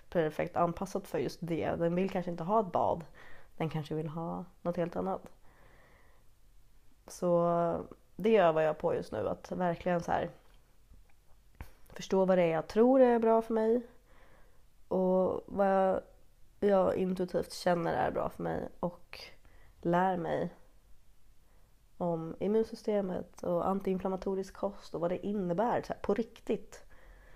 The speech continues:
Och jag har så mycket kvar att lära och det kan ju kännas som ett så här evighetsprojekt. Men bara små, små steg framåt gör ju ändå att man lär sig någonting.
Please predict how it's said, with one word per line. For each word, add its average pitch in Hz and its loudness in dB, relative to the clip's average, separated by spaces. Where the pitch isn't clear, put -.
Och 220 4
jag 196 6
har 196 4
så 196 6
mycket 156 0
kvar 151 2
att 151 2
lära 151 2
och - -2
det 165 0
kan 170 -2
ju 165 -2
kännas 151 -6
som 151 -4
ett - -8
så - -4
här 113 0
evighetsprojekt. 170 -4
Men 190 0
bara 170 6
små, 196 -4
små 180 -2
steg 175 -2
framåt 185 -4
gör 180 0
ju 170 -2
ändå 170 -4
att 170 -4
man 175 0
lär 190 4
sig 180 -2
någonting. 185 -2